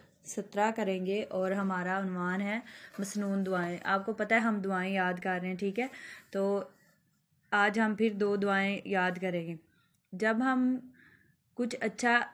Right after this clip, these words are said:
करने का तहिया करते हैं या इरादा, हम सोचते हैं कि अल-, ऐसा हो जाए, ठीक है, और वो अच्छा काम हो, जैसे मैं फ़र्स्ट आ जाऊँ, जैसे मैं किसी की मदद करूँ,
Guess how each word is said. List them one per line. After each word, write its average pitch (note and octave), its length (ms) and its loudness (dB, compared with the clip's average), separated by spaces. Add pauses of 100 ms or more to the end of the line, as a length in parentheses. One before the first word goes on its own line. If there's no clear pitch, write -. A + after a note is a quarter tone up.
करने G#3+ 280 0
का A3+ 120 2
तहिया G#3 360 2
करते G3 280 -2
हैं G#3+ 80 0
या G#3 140 2
इरादा, F#3 340 2
हम A3 160 4
सोचते G#3 360 0
हैं A3+ 120 2
कि A#3 140 2
अल-, G3+ 260 -2 (300)
ऐसा G3+ 300 2
हो F#3+ 240 0
जाए, F3 220 -2
ठीक G#3+ 200 -2
है, C4+ 120 0
और A3+ 180 2
वो A3 160 2
अच्छा A3+ 360 0
काम F3+ 280 0
हो, F3 160 -2
जैसे F#3 320 -4
मैं F#3+ 140 -4
फ़र्स्ट G#3 360 -6
आ G3 160 2
जाऊँ, F#3+ 280 -2
जैसे F#3 280 -4
मैं F#3+ 120 -4
किसी F#3 220 -8
की F#3 140 -6
मदद F#3+ 360 -2
करूँ, G3 380 -2